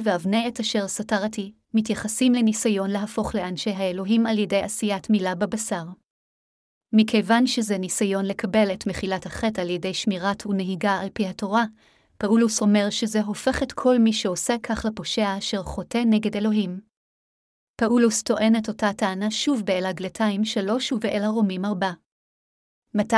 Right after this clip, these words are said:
הפך אברהם לאיש צדיק? מכיוון שאברהם כבר האמין בדבר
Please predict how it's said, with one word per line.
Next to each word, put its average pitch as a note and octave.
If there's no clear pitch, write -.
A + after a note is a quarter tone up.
הפך A3+
אברהם G3
לאיש G3+
צדיק? F3+
מכיוון A3
שאברהם G3
כבר A3+
האמין G#3+
בדבר G3